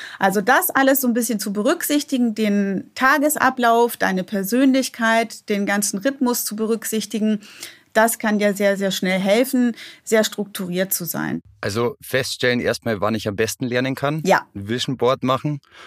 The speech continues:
Speaker 2: Und was hältst du von der guten alten To-Do-List?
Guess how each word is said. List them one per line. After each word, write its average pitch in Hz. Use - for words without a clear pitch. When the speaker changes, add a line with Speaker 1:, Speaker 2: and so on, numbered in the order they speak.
Speaker 2:
Und 110
was 104
hältst 113
du 113
von 107
der 104
guten 110
alten 104
To-Do-List? 127